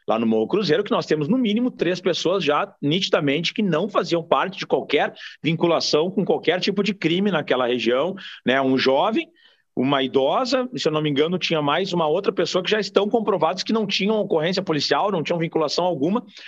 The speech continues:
e foram, é, vitimadas, né, vitimizadas por essa ação policial e,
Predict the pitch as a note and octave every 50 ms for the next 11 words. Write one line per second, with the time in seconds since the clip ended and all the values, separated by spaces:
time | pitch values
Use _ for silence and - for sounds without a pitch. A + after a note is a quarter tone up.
0 | - - - - - D3+ D#3 - - D3 D#3 E3 F3+ G#3 A3+ A3+ - - - -
1 | - - - - - B2+ B2+ B2+ B2+ B2 B2 B2 B2 A#2+ A#2 A#2 A#2 A2+ G2 G#2+
2 | E3 E3 - - F#3 D#3 D3 D3+ F#3+ B3 C#4 C4+ G#3 - - - - B2+ C3 D#3
3 | D3+ D3 - - D3 D3+ C#3+ B2+ C#3+ C3 C#3+ D3+ F#3+ F#3 - - - F#3+ F3+ D#3
4 | C#3+ D3+ - - F#3+ E3+ - - D#3+ D#3 - D#3 D#3+ E3+ D#3+ - - D#3+ C#3+ D#3+
5 | G3+ B3+ A#3+ F3+